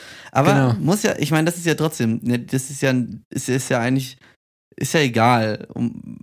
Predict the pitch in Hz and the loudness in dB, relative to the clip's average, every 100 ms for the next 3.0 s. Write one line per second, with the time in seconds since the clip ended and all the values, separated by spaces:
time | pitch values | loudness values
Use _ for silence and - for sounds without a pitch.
0 | - - 123 120 143 - - - 127 135 | -8 -6 -2 -2 -2 -6 -6 -6 -2 -2
1 | 127 123 123 123 120 113 139 139 131 135 | 0 0 0 0 0 0 0 0 0 0
2 | 127 127 127 131 131 - 120 120 123 - | 2 4 4 2 0 0 -4 -2 -4 -4